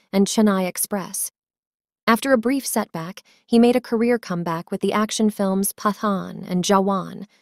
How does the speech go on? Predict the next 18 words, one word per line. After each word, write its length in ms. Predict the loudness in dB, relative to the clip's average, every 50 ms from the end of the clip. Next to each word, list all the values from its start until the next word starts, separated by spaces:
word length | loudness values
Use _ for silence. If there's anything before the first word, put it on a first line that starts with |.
| _ _ _ _ _
both 260 | 2 4 4 4 4 0
of 100 | 0 0
which 220 | 0 0 0 -2
became 300 | -4 -2 0 0 0 0
some 200 | 0 0 0 -2
of 80 | 0 -2
the 180 | -4 -6 -4
highest-grossing 800 | -2 0 0 0 0 -2 -6 -4 -2 -2 0 0 -2 -2 -2 -2
Hindi 300 | 2 2 2 2 0 -2
films. 520 | -6 -8 -10 -10 -10 -12 -10 -8 -8 -8 -10 _ _ _ _ _ _ _ _ _ _ _ _ _ _
Khan 300 | 0 2 4 4 4 2
is 120 | 2 2
also 300 | 2 0 0 0 2 2
involved 460 | 4 4 4 4 2 2 0 2 4
in 120 | 4 4 4
various 440 | 4 2 2 2 2 0 0 -2
business 360 | 0 0 0 0 0 -2 -2 -4
ventures, 540 | -6 -8 -8 -8 -10 -12 -12 -10 -10 -10